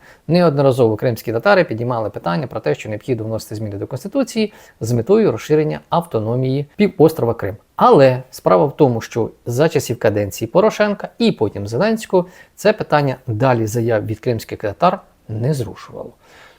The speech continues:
Тому що, ну, вони знаходили якось спільну мову з Офісом Президента і це питання просто не підіймали.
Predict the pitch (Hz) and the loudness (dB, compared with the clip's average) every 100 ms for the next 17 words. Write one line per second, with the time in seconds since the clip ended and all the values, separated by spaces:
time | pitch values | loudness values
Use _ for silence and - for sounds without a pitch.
0 | _ - 285 - - 202 226 156 160 175 | _ -2 0 0 2 4 4 4 2 2
1 | 135 - 160 120 135 - - - 110 107 | 0 -2 0 2 0 -2 -6 -6 -6 -4
2 | 131 131 104 101 120 - 101 110 120 165 | -2 -2 -2 -4 -8 -8 -10 -6 -4 -4
3 | 190 127 104 113 143 - 117 - 117 120 | -4 -4 -4 -4 -6 -6 -6 -4 -4 -4
4 | 120 113 113 131 156 151 123 113 101 107 | -8 -8 -2 2 2 2 -2 -2 -4 -8